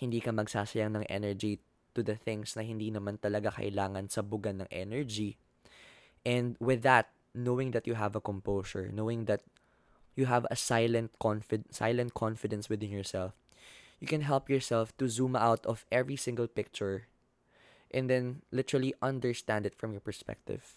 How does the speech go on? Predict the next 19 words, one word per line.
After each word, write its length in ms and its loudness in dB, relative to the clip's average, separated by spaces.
and 380 -2
hopefully 480 0
understand 760 0
the 80 -2
picture 440 -4
from 220 -8
other 200 -2
people's 360 -6
perspective 500 -4
as 140 -6
well. 200 0
And 160 0
that 160 6
will 120 6
help 200 0
you 80 -4
to 80 2
not 220 2
overthink. 600 -2